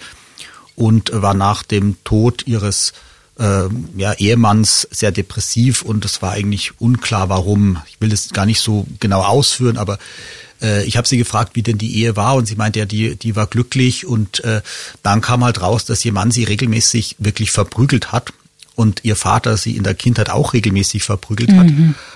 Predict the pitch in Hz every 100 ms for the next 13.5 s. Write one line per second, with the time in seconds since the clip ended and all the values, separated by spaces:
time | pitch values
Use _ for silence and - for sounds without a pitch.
0 | - 117 110 120 107 120 110 113 120 110
1 | - 110 107 101 95 90 107 160 175 131
2 | 120 - 113 - 120 - 120 120 110 107
3 | - - - 117 117 - 110 - 107 -
4 | 110 101 117 135 - 113 107 113 123 -
5 | 92 107 117 113 - 95 104 120 - 107
6 | 113 - - 117 - 110 107 110 113 110
7 | 110 104 104 - 135 117 - _ 113 -
8 | 123 131 120 117 110 107 113 107 - -
9 | - - - - 135 131 120 104 131 127
10 | 117 117 - 117 - 127 135 113 117 107
11 | 110 101 98 101 120 - 107 101 110 110
12 | 104 123 110 107 110 113 110 98 95 110
13 | 104 - 92 127 -